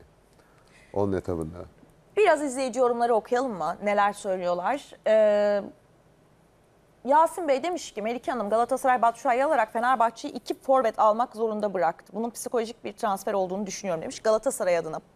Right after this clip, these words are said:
Speaker 2: bunu söylüyor herhalde. Ee, "Çift forvet olur mu?" diye sormuş Fatih Bey. Biraz üzerine konuştuk ama böyle bir soru gelmiş. Ee,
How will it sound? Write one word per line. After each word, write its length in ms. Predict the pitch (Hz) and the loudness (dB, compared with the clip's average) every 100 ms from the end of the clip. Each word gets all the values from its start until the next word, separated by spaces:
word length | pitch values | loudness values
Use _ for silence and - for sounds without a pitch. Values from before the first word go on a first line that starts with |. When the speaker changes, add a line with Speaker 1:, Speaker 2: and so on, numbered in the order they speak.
| _ | _
Speaker 2:
bunu 200 | 175 170 | -12 -12
söylüyor 480 | - 185 156 156 156 | -4 0 0 0 -2
herhalde. 520 | 160 156 151 226 339 - _ - - - - - | 0 -2 -2 -2 -4 -8 _ -20 -20 -20 -6 2
Ee, 400 | 220 220 214 214 | 4 6 4 2
"Çift 260 | - 403 - | -2 -2 2
forvet 320 | 285 247 262 | 4 4 0
olur 160 | 240 | -4
mu?" 180 | 208 214 208 | -4 -8 -8
diye 140 | 196 208 | -6 -6
sormuş 380 | - 202 190 - | -4 -6 -6 0
Fatih 320 | 214 196 - 175 | 0 0 -4 -6
Bey. 120 | 180 | 0
Biraz 160 | 214 | 0
üzerine 340 | 220 208 208 208 | 0 -2 -4 -4
konuştuk 460 | 220 208 - - | -6 -8 -8 -6
ama 200 | - 214 | -4 -2
böyle 220 | 214 214 180 | 0 0 -2
bir 60 | |
soru 340 | - 180 156 156 - | -6 -6 -4 -6 -4
gelmiş. 640 | 170 165 - 254 359 - - - - - - - | -4 -4 -6 -8 -8 -10 -16 -20 -20 -20 -10 0
Ee, 640 | 214 202 196 196 202 196 | 2 4 2 0 0 -2